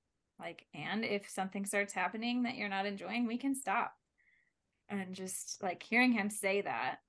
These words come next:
is so helpful, even though, like, my rational brain is, can tell myself that, actually hearing it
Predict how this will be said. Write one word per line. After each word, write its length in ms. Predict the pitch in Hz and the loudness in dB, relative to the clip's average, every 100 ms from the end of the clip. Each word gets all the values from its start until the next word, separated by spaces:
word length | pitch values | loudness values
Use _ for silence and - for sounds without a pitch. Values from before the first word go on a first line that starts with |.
| _ | _
is 200 | 208 190 - | -6 -2 0
so 140 | 185 | 0
helpful, 400 | 185 180 180 175 | 0 0 0 -2
even 320 | 208 208 214 | 0 2 2
though, 260 | 202 190 190 | 4 4 2
like, 220 | 175 - - _ _ _ _ _ _ _ _ _ - | 0 -6 -14 _ _ _ _ _ _ _ _ _ -4
my 240 | 202 185 | 0 2
rational 560 | 185 208 254 233 202 196 | 4 4 4 0 -2 0
brain 440 | 202 220 190 185 | 0 0 0 -4
is, 340 | 185 180 - - _ _ _ - _ | -6 -6 -8 -8 _ _ _ -20 _
can 220 | - 226 202 | -2 0 2
tell 180 | 208 | 2
myself 420 | 202 165 214 254 - | 0 2 2 2 0
that, 340 | - 156 - _ _ _ - | -2 -2 -2 _ _ _ -2
actually 340 | 214 226 214 185 | 0 0 -2 -6
hearing 420 | - 202 190 175 | -4 -2 -2 -4
it 180 | - | -8